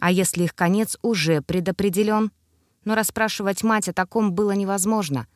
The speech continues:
Слишком уж по-человечески это выглядело. Все эти рассуждения, беспокойство и приготовления.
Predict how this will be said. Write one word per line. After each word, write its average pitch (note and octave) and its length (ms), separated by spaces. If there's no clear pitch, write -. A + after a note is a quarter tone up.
Слишком B3 440
уж F3+ 100
по-человечески F3+ 840
это D3 180
выглядело. C3 640
Все - 160
эти D#3+ 160
рассуждения, F3+ 840
беспокойство F3 960
и E3+ 80
приготовления. C3+ 960